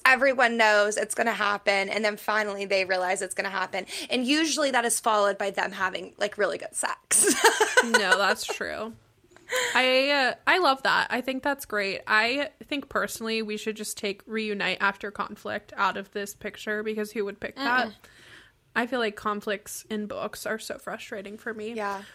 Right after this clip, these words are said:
Speaker 2: Um,
Speaker 1: Third
Speaker 2: but
Speaker 1: act.
Speaker 2: I do get it.
Speaker 1: Third act conflicts.
Speaker 2: Ugh.
Speaker 1: Pass.
Speaker 2: Let's not talk about it. I'm gonna go with their banter just because I feel like that really makes a book and, and keeps my interest.
Speaker 1: Okay.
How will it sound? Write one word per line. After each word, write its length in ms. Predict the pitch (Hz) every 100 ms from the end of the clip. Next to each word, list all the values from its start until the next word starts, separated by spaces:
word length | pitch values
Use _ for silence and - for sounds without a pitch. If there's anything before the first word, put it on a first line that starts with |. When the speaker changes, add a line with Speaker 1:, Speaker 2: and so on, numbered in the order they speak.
| -
Speaker 2:
Um, 260 | 247 262 262
Speaker 1:
Third 140 | 208
Speaker 2:
but 60 | 208
Speaker 1:
act. 220 | 196 202
Speaker 2:
I 80 | 226
do 160 | 220 202
get 200 | - -
it. 140 | 127 -
Speaker 1:
Third 180 | 254
act 220 | 254 254 -
conflicts. 840 | 262 254 - 294 294 302 294 -
Speaker 2:
Ugh. 60 | -
Speaker 1:
Pass. 640 | - 196 196 202 202 -
Speaker 2:
Let's 180 | 240 -
not 100 | -
talk 300 | - - -
about 320 | 233 - - -
it. 160 | 190 - - - -
I'm 80 | 330
gonna 100 | 508
go 120 | 427
with 140 | 349 349
their 100 | 247
banter 500 | 220 185 208 196 196
just 260 | 202 226 -
because 540 | 240 220 208 202 - -
I 100 | 208
feel 220 | 202 208
like 320 | 196 196 - -
that 220 | - 220 -
really 340 | 214 208 180 190
makes 320 | 185 202 - -
a 80 |
book 340 | 202 - 208 -
and, 280 | 202 208 208
and 180 | 214 202
keeps 280 | - 196 -
my 100 | 202
interest. 580 | 170 202 - - - -
Speaker 1:
Okay. 260 | 302 403